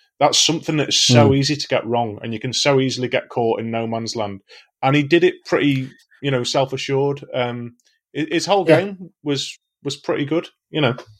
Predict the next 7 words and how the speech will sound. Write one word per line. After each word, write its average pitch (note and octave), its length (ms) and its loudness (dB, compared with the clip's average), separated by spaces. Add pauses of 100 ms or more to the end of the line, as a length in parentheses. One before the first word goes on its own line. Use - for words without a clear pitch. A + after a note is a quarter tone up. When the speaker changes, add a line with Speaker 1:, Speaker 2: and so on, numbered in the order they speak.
(580)
Speaker 2:
Yeah. C3+ 180 -2 (640)
Th-, D#3+ 120 -4
th-, E3+ 160 2
there's, E3+ 220 2
there's D3 200 4
still - 420 4
elements, B2+ 720 2